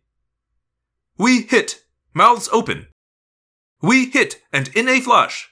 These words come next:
the four Lyran controllers were off their water jets and trying to swim away. They kicked their big hind legs, but they were too slow.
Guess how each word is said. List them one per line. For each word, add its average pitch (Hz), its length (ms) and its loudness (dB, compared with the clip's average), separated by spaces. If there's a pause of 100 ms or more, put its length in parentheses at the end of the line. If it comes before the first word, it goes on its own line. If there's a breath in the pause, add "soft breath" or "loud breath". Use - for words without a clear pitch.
(100)
the 147 140 2
four 262 360 0
Lyran 247 360 0
controllers 202 640 -2
were 131 260 0
off - 220 2
their 214 200 2
water 220 240 0
jets 98 380 -6
and 117 180 -2
trying 113 380 -2
to 107 220 -10
swim 233 360 -2
away. 196 440 0 (1400)
They 190 220 2
kicked 254 380 -6
their 170 220 2
big 247 360 0
hind 220 260 0
legs, 123 480 -2 (340)
but 143 220 0
they 254 160 4
were 117 180 -2
too 240 240 2
slow. 226 460 0